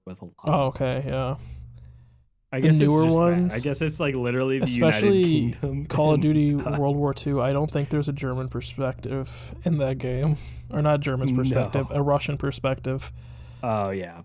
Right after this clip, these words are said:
Speaker 2: There's definitely,
Speaker 1: No,
Speaker 2: like,
Speaker 1: definitely.
Speaker 2: French, British, and U S, though.
Speaker 1: Yeah.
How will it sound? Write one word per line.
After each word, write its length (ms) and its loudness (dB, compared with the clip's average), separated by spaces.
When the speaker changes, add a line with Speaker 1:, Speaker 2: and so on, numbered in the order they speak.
Speaker 2:
There's 180 2
definitely, 480 4
Speaker 1:
No, 80 4
Speaker 2:
like, 140 2
Speaker 1:
definitely. 180 -4
Speaker 2:
French, 640 2
British, 760 -2
and 540 -4
U 180 2
S, 320 2
though. 380 -2
Speaker 1:
Yeah. 300 -8